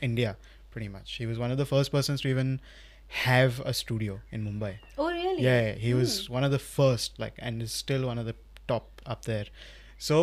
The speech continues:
Speaker 1: उन्होंने उनका contact दिया, संध्या आंटी ने उस असलम सर का contact दिया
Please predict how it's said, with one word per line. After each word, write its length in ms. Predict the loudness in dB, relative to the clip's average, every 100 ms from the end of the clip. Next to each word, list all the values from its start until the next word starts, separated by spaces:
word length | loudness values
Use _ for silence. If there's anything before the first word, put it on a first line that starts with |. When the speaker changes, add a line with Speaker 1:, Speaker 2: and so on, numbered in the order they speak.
| 4
Speaker 1:
उन्होंने 300 | 2 0 0 -2 -4 -10 -6
उनका 260 | 0 2 2
contact 340 | 0 -2 -6
दिया, 160 | -6 -8
संध्या 260 | -6 -4 -4
आंटी 140 | -4
ने 80 | -6
उस 180 | -8 -6
असलम 320 | -6 -4 -4
सर 160 | -4 -6
का 100 | -8 -6 -6
contact 300 | -4 -8 -10
दिया 180 | -14